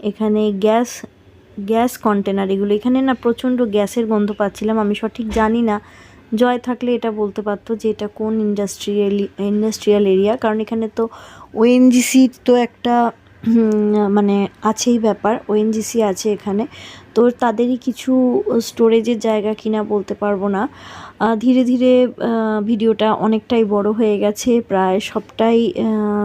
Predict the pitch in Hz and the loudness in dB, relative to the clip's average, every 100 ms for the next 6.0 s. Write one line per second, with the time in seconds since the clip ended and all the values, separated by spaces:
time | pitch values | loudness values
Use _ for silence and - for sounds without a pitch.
0 | 196 - 208 208 214 220 - 220 214 208 | -4 -6 -10 -4 -2 -2 -2 0 0 -2
1 | 226 208 214 208 202 - 220 214 - 220 | -2 -2 -2 -2 -2 -2 -4 -4 -4 -6
2 | 214 226 214 185 - - - - - - | -2 -2 0 -2 -6 -12 -20 -20 -18 -2
3 | 214 214 220 254 254 269 277 254 254 254 | 0 0 -4 -4 -2 2 2 2 0 -2
4 | 233 226 220 208 226 233 202 214 180 214 | -2 0 0 0 -2 -4 -2 -2 0 -2
5 | - - 262 262 226 196 196 185 208 | -4 -2 0 2 0 0 0 0 0